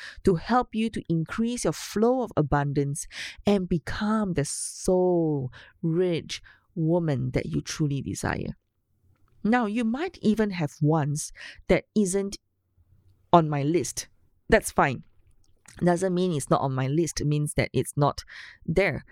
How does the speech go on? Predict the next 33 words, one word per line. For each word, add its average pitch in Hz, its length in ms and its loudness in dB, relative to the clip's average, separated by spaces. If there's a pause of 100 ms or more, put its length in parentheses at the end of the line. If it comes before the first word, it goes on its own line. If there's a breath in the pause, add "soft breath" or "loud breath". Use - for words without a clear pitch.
(120)
It's 165 160 6
just 156 280 0
that 135 300 2 (120)
sometimes 156 640 -2
you 143 140 2
have 147 260 -2 (240)
things 220 340 2
that - 160 0
is, 139 260 -2 (640 loud breath)
um, - 360 -6 (100)
in 175 120 6
a 170 80 2
different 175 380 -2
format 226 580 0
or 135 120 0
in 147 60 -2
a 143 80 -2
different 143 460 -2
way. 190 260 0 (420)
So 254 100 0
you 254 80 2
just 381 200 -2
have 269 140 -4
to 147 60 0
go 139 260 4
through 135 380 -4
it, 90 160 -4
okay? 170 360 0 (580 loud breath)
Go 403 200 6
through 381 400 2
it 226 240 -2
and 170 340 2
then 247 600 0